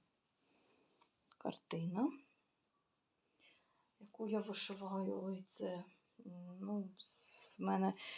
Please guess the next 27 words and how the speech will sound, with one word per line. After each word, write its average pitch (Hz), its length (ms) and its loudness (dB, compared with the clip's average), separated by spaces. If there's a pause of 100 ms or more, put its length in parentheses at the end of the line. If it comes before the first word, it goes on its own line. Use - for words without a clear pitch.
(140)
щось - 300 4
я 226 60 12
більше 196 360 12
на 190 180 12
в'язання 202 600 12
згорну-, 202 720 12
ну, 370 60 6
тому 214 340 6
що - 300 2 (1000)
зараз 214 440 2
такі - 280 -2
часи, - 420 0
що 202 760 8 (1160)
не 196 120 10
до 196 120 12
романтики 175 680 8 (200)
особливо, 247 580 10
але... 196 300 6 (320)
Все - 120 -14
ж - 100 -10
таки - 180 -12
хочеться 185 420 -8
цієї 185 440 -4
романтики, 220 580 -4
хочеться - 520 -12
якихось - 560 -18 (920)
картин. 294 520 0